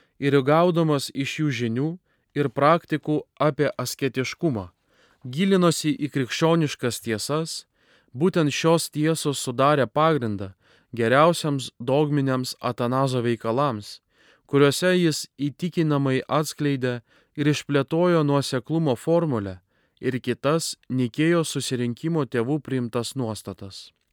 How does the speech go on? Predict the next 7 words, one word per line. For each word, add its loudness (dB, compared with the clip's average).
Būtent 0
šie 2
darbai 0
buvo 4
rytų 2
patristikos -2
pagrindas. -6